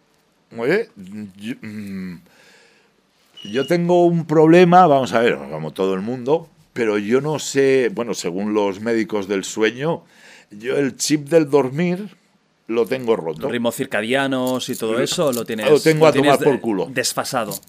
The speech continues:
Speaker 1: A tomar por culo.
Speaker 2: Es que, claro, hay, ha habido mucha química.
Speaker 1: Exacto,
Speaker 2: Y
Speaker 1: y
Speaker 2: mala
Speaker 1: entonces
Speaker 2: vida.
Speaker 1: que, entonces, ¿qué pasa? Que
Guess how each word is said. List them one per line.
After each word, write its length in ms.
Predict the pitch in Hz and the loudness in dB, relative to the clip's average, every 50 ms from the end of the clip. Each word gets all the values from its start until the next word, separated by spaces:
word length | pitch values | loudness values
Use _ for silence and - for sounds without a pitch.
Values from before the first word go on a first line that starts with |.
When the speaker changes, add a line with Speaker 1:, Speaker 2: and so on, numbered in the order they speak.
| _ _ | _ _
Speaker 1:
A 160 | 123 147 147 | 0 0 2
tomar 300 | 147 160 156 175 170 - | 4 4 6 6 4 4
por 160 | - 139 107 | 2 -4 -4
culo. 240 | 87 98 92 80 73 - _ _ - - | -4 -4 -6 -6 -6 -10 _ _ -20 -20
Speaker 2:
Es 60 | - | -18
que, 80 | - 120 | -10 -4
claro, 220 | 127 135 127 107 101 | -2 -2 -2 -2 -4
hay, 120 | 113 113 | -4 -6
ha 80 | - 113 | -4 -4
habido 200 | 123 139 135 143 | -2 0 0 0
mucha 220 | 143 156 147 139 | 0 -2 -4 -6
química. 340 | - 127 147 139 110 - 98 90 | -8 -6 -6 -6 -6 -8 -8 -8
Speaker 1:
Exacto, 500 | 101 98 - - - 120 123 - 123 110 | -8 -6 -4 0 0 0 0 0 -2 -2
Speaker 2:
Y 40 | 107 | 0
Speaker 1:
y 40 | 113 | 4
Speaker 2:
mala 200 | 123 135 143 135 | 6 6 6 6
Speaker 1:
entonces 140 | 139 156 165 | 6 4 4
Speaker 2:
vida. 240 | 135 113 95 - - - - | 2 0 0 -4 -10 -16 -10
Speaker 1:
que, 540 | - 92 - - - 98 98 98 - - 95 | -8 -8 -6 -4 -2 -2 -2 -2 -2 -6 -8
entonces, 240 | 101 113 139 156 156 | -4 2 2 2 2
¿qué 120 | 165 185 | 2 -2
pasa? 360 | - 175 165 139 - 123 107 98 | 0 0 -2 0 0 -4 -6 -4
Que 280 | - 120 110 113 - | -4 -4 -4 -4 -6